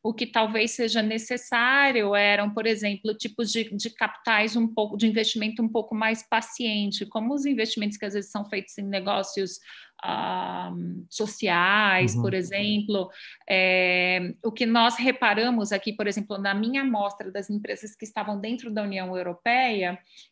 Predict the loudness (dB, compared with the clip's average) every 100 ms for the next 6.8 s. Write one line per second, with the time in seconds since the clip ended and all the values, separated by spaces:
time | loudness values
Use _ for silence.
0 | _ 0 0 -2 -2 0 2 2 2 0
1 | 0 -2 -6 -12 _ _ _ -2 -2 -2
2 | -4 -2 -4 -2 -2 2 4 4 4 0
3 | -2 -6 -8 -4 -4 0 -2 0 2 2
4 | 0 -4 -4 -2 -2 -2 -6 -8 -4 -2
5 | 2 2 2 -4 -2 -4 -2 -2 -4 -2
6 | -2 -2 2 4 4 4 2 0